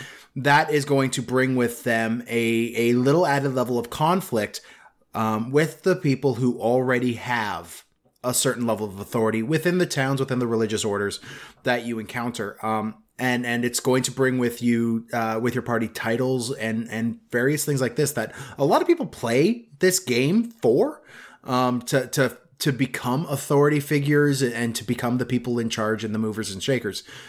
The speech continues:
So, um, being able to now determine what the laws in the game are, what, what the boundaries of your civilization are,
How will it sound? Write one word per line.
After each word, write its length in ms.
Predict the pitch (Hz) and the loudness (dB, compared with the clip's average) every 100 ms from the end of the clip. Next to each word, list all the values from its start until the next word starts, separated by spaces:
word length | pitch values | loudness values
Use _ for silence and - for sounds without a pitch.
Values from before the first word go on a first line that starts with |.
| - | -16
So, 480 | - - 143 131 127 - - - _ | -6 2 4 2 -2 -16 -20 -20 _
um, 600 | 135 127 135 - 139 123 - | 0 0 0 -8 -16 -10 0
being 380 | 175 214 196 | 4 6 4
able 400 | 156 151 151 156 | 4 2 4 2
to 760 | 151 - 139 131 127 120 117 120 | 2 0 4 4 6 6 4 -2
now 440 | 127 123 127 139 151 | -4 0 2 2 2
determine 720 | 143 - - 139 139 117 107 | 0 -4 -2 0 2 2 0
what 220 | 110 120 | -2 -2
the 100 | 117 | 0
laws 540 | 110 110 113 131 143 143 | 0 2 2 4 2 2
in 140 | 131 | 0
the 60 | 123 | -2
game 440 | 120 117 117 113 | 0 0 0 -2
are, 340 | 95 107 104 | -2 0 0
what, 280 | 107 117 120 | 0 -2 -2
what 220 | 120 127 | -2 -2
the 100 | - | -2
boundaries 600 | - - 123 143 143 143 | -4 -4 -2 -2 -2 -4
of 160 | 139 120 | -4 -2
your 160 | 123 120 | 0 0
civilization 920 | - 123 120 113 98 110 117 - 107 | 0 0 2 0 2 0 2 -2 -4
are, 540 | - 117 110 92 107 | -2 0 2 0 -4